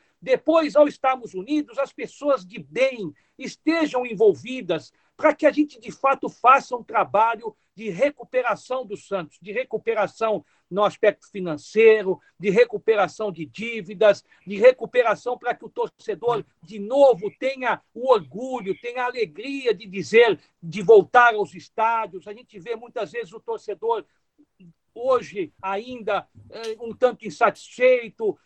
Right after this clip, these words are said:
é questionado, "Cadê o torcedor do Santos? Onde tá? Por que que não volta ao estádio?" Por quê? Por,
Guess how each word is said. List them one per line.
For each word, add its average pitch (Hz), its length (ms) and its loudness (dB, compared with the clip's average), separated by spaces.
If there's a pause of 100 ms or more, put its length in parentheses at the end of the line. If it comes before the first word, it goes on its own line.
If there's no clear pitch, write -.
(100)
é 240 100 0
questionado, 233 760 -4
"Cadê 294 240 -2
o 262 40 2
torcedor 233 520 -4
do 180 120 -10
Santos? 254 640 -2 (200)
Onde 294 340 2
tá? 269 480 4
Por 254 180 -18
que 311 140 -14
que - 100 -20
não 254 180 -14
volta 247 300 -4
ao 214 80 -2
estádio?" 254 720 -4 (240)
Por 330 220 -4
quê? 202 340 -6
Por, 392 180 -14